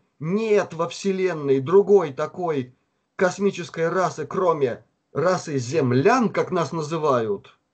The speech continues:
пусть недоразвитой ещё, или недораскрывшейся, вот как нас иногда называют. Нет такой в другом месте, э, Вселенной.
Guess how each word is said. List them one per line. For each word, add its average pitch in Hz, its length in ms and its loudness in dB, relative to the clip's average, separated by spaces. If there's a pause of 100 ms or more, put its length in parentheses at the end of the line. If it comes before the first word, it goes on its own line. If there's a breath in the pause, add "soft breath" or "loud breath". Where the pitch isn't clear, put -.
(560)
пусть - 240 -4
недоразвитой 165 580 0
ещё, 107 320 -12 (220)
или 202 380 2 (120)
недораскрывшейся, 196 2000 0
вот 170 220 -2
как 165 160 -6
нас 143 160 -8
иногда 127 260 -4
называют. 120 440 -4 (840)
Нет 196 420 2
такой 180 380 2
в 117 80 -6
другом 151 460 2 (340)
месте, 185 420 -2
э, 143 480 -6
Вселенной. 139 640 -6